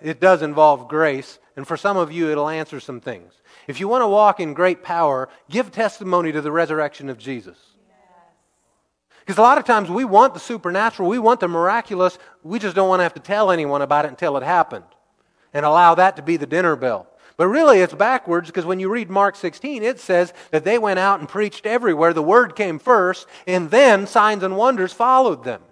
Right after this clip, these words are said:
And it, what did they preach? Well, they preached Jesus and him crucified and him resurrected. And that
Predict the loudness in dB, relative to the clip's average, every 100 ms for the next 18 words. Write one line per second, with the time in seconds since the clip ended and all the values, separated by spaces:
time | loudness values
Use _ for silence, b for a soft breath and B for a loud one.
0 | _ _ _ _ _ B B 0 0 2
1 | 2 2 2 0 0 -2 -6 -6 -8 -6
2 | -2 -2 0 -2 -2 -12 -10 -8 -12 -14
3 | -10 -8 -6 -6 -6 -6 -4 -4 -8 -6
4 | -4 -4 -4 -4 -4 -6 -18 _ _ _
5 | b b -12 -10 0 4 6 4 0